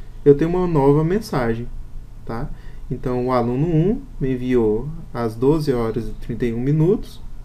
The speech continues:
né? Vou clicar aqui e visualizar a mensagem.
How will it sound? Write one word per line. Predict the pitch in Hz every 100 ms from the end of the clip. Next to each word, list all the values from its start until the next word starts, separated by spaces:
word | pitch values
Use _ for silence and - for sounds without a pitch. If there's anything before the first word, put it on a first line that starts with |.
| -
né? | 123 131 208 - - - - -
Vou | 120 120
clicar | 131 127 139
aqui | 147 151 156 196 - -
e | 170
visualizar | 170 175 170 156 143
a |
mensagem. | 151 185 - 107 98 -